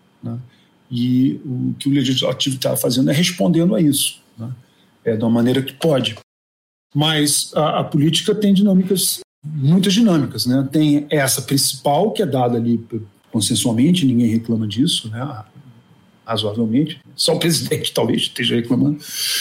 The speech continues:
Mas outras coisas estão ocorrendo na política, né? Então, você tem um debate sobre, sobre as reformas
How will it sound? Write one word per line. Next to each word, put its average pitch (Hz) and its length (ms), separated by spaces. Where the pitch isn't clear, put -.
Mas 175 520
outras 269 360
coisas 247 260
estão 226 220
ocorrendo 220 540
na 139 100
política, 113 600
né? 160 240
Então, 131 200
você 139 160
tem 185 160
um 214 40
debate 185 440
sobre, 180 500
sobre 135 1000
as 110 140
reformas 131 840